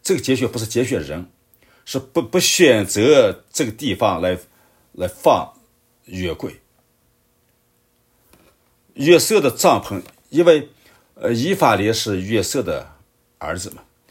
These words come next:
所以约瑟的帐篷就是，指的是就是以法莲地这个示罗的会幕，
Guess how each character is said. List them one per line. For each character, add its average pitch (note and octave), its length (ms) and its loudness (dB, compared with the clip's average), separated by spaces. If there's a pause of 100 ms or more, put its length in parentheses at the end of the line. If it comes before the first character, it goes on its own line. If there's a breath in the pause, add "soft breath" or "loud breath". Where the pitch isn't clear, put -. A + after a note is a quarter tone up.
(140)
所 - 160 0
以 D#3+ 220 4
约 E3 100 4
瑟 F3+ 160 2
的 C#3 60 -2
帐 D3+ 240 0
篷 A#2+ 140 -4
就 A2+ 160 -6
是， G2 160 -10 (360)
指 - 160 -8
的 A2+ 120 -2
是 A2 120 -8
就 F#2 120 -8
是 G2 200 -6 (340 loud breath)
以 B2+ 180 -2
法 C#3 180 2
莲 F#2+ 340 -2
地 C#3 300 -6 (220)
这 - 120 -10
个 G2+ 60 -6
示 - 280 -2
罗 F2+ 180 -4
的 E2 100 -6
会 - 240 -8
幕， - 180 -18